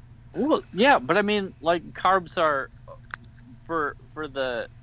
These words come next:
for the sake of argument, they're two pieces. There's an upper and there's a lower. Lower is your bowl. Your upper has all of your jets. And your jets are your main, your idle,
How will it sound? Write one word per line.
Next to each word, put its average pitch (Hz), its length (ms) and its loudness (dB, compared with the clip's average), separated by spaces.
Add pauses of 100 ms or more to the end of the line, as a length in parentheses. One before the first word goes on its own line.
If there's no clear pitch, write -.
(320)
for 160 140 -4
the 147 100 -6
sake 208 260 -2
of 127 140 -2
argument, 120 520 0
they're 135 120 -6
two 185 240 -4
pieces. - 680 -8
There's 123 280 -2
an 123 160 -8
upper 135 300 2
and 127 140 0
there's 110 220 -4
a 104 60 -10
lower. 117 500 0 (280)
Lower 127 340 0
is - 180 -8
your 117 80 -8
bowl. 104 480 -10
Your 120 220 -8
upper 117 420 0
has 113 260 0
all 110 200 -2
of 104 160 -12
your 107 100 -10
jets. - 840 -4 (840)
And 123 140 -2
your 127 80 2
jets 139 460 0
are 131 340 4 (100)
your 117 240 -6
main, 123 680 -6 (1600)
your 113 280 -2
idle, 117 640 0